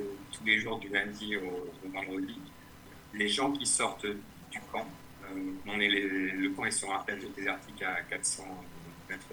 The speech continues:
d'altitude, bah, automatiquement, euh, par le bouche à oreille, les, euh,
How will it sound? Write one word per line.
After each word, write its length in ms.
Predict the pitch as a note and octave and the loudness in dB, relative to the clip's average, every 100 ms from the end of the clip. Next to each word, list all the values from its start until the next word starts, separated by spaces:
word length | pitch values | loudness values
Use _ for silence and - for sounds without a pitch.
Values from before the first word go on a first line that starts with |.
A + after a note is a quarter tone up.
| - | -8
d'altitude, 560 | C#3+ C#3+ - - B2 D3+ - - - - | -6 -6 -10 -8 -6 -8 -10 -18 -18 -2
bah, 200 | G#2 G2 | 2 4
automatiquement, 680 | A2 B2 A#2 A2+ - - A#2 C3+ | 2 2 2 2 -4 0 2 4
euh, 100 | G2 F#2+ | 2 6
par 120 | B2 | 6
le 60 | |
bouche 220 | A#2+ - - | 6 4 6
à 60 | |
oreille, 220 | A2+ A2 G2 - - | 8 8 6 -4 -6
les, 260 | G#2 G#2 | 2 6
euh, 580 | G2+ F#2+ F#2+ F2+ F#2 F2+ | 8 8 6 2 2 0